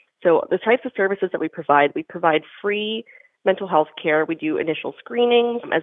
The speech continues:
well as medication management, individual therapy, and group therapy, which is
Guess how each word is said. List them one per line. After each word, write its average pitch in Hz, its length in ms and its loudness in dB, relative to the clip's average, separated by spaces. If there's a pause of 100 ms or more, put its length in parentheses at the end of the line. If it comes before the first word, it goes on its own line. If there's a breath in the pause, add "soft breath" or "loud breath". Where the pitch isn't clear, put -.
(120)
well 160 240 2
as 151 200 0
medication 160 640 -6
management, 220 640 -2 (180)
individual 175 580 -4
therapy, 151 640 -2
and 147 280 -4
group 165 380 -6
therapy, 85 600 -4
which 151 200 -6
is 135 80 -8